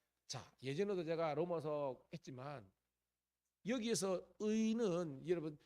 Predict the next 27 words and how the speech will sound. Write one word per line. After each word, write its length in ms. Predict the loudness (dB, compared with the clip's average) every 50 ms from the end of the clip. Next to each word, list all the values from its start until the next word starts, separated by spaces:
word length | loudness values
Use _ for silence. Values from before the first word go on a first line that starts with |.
| _ _
성경에서 680 | -10 -8 -6 -4 -2 0 0 2 2 2 2 2 -2 2 4
의를 480 | 4 6 6 4 4 2 2 2 0
대신해서 960 | 0 0 0 0 -2 -2 -2 0 0 0 0 -2 0 0 0 0 -2 -4 -8 -16 _ _ _ _ _ _ _ _ -4
우리가 680 | 0 0 0 0 0 -2 -4 -6 -6 -8 -10 -10 -14 -18 _ _ _ _ _ _ _ _ _ _ _
설명할 420 | -12 -8 -8 -6 -6 -4 -4 -6 -6
수 100 | -6 -8
있는 200 | -10 -10 -8 -8
것은 420 | -8 -10 -8 -6 -6 -8 -8 -10 -14 _ _ _ _ -10
구원입니다. 720 | -4 -2 0 0 0 0 -2 -4 -8 -10 -12 -14 -18 -20 _ _ _ _ _ -12
구원. 320 | -8 -6 -6 -6 -6 -10 -14 _ _ _ _ _ _ _ _ _ _ _ _ _ _ _ _ _ _ _ _ _
근데 180 | -12 -10 -8 -6
이 120 | -4 -6
구원이 300 | -4 -2 -2 -2 0 -2
나중에 360 | -2 -2 -2 -2 -2 -4 -4 -4
이제 260 | -2 -2 -2 -2 0
예수님을 420 | 0 -2 -2 -2 -4 -4 -6 -4 -6
뜻하는 380 | -8 -8 -8 -10 -12 -12 -12
거죠. 260 | -14 -14 -16 -18 -20 -20 _ _ -8
봐요. 340 | -6 -4 -4 -4 -4 -8 -12 _ _ _ _ _ _ _ _ _ _ _ _ _ _ _ _ _ _ _ _ _ _ _
복음에는, 600 | 2 4 4 6 6 4 4 4 4 2 0 2
복음 240 | 4 4 6 6 6
아까 200 | 4 4 4 4
예수라 340 | 4 2 2 4 2 2 2
그랬잖아요. 440 | 2 0 -2 -4 -6 -8 -6 -6 -6
그죠? 220 | -4 -2 0 0 2
예수님 400 | 2 0 0 0 0 0 2 2
안에는 500 | 2 2 2 2 2 2 0 0 -2